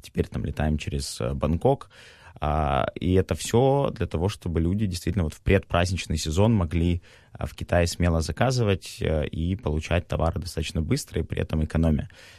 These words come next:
А, важный день — это одиннадцатое ноября, это так называемый Singles Day, вот день больших распродаж, китайская чёрная пя-, пятница, он уже не за горами. Это возможность для всех оттестировать эту услугу и другие услуги. У нас есть,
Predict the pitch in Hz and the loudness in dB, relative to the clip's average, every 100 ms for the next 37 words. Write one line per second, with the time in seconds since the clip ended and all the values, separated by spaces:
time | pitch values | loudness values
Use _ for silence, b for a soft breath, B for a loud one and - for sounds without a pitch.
0 | B - - 71 90 92 90 82 80 - | B -6 -4 4 4 6 4 4 2 -4
1 | - 87 87 82 - 60 82 90 - 80 | 0 4 6 4 2 0 4 4 2 0
2 | 82 80 107 131 123 - 87 82 80 85 | 2 4 4 4 2 -4 -4 -2 2 2
3 | 82 80 78 - 104 127 127 135 131 127 | 2 2 0 0 2 2 -2 -2 0 0
4 | 90 - - 82 90 87 85 - 92 - | -4 -8 -8 2 4 6 4 2 -2 -2
5 | 78 - 82 98 120 - - 87 - 80 | -8 -4 0 0 0 -4 -2 -2 -2 -4
6 | 82 80 76 - - - 98 - 147 - | -2 -2 0 0 0 0 0 0 -2 0
7 | 90 90 87 82 82 85 92 127 120 B | 0 2 4 4 2 4 4 4 0 B
8 | B B B - 69 76 87 98 98 85 | B B B -6 -4 0 2 4 4 2
9 | 82 - 90 - 71 - 90 - 95 92 | -2 0 0 0 -6 -4 -6 2 4 6
10 | 85 - 110 - 113 - 107 90 85 73 | 4 2 -2 0 -2 0 0 0 0 0
11 | 76 73 110 117 - 104 87 71 78 71 | 0 2 2 2 2 0 0 -4 -4 -4
12 | - - | -8 -16